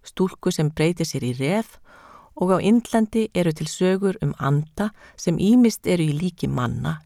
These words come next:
eða snáka. Sögur um vargtígrisdýr eru sagðar í Malasíu, Kína, Japan og fleiri löndum.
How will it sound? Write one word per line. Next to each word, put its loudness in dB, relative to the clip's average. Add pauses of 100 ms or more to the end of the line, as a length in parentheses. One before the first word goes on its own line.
eða -2
snáka. -2 (720)
Sögur 2
um 2
vargtígrisdýr -2 (400)
eru 2
sagðar 0
í -2
Malasíu, -2 (240)
Kína, 0 (160)
Japan -4 (340)
og -4
fleiri -2
löndum. -6